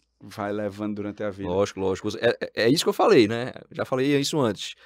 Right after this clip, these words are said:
Speaker 2: Você pega uma referência, você aprende muito com ela, depois você pega outra, você aprende muito com ela e você diz, "Opa,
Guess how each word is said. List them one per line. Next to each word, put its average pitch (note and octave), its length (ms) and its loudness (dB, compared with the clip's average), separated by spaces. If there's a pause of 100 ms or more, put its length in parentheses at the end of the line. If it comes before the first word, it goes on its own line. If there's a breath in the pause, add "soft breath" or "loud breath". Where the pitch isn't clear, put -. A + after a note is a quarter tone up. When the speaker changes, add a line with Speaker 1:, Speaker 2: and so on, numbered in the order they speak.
(320 soft breath)
Speaker 2:
Você - 200 -8
pega D3+ 240 6
uma F3 80 6
referência, D#3+ 540 2
você - 100 0
aprende D3 280 0
muito D#3 240 -2
com C3 180 0
ela, C#3+ 100 6
depois C#3 220 0
você C3+ 180 -2
pega C#3+ 300 2
outra, C3+ 260 4
você B2 200 -8
aprende C#3 240 -8
muito C3 280 -8
com B2 160 -4
ela B2+ 140 0
e - 20 0
você C#3+ 240 -4
diz, B2 300 -8
"Opa, - 400 -12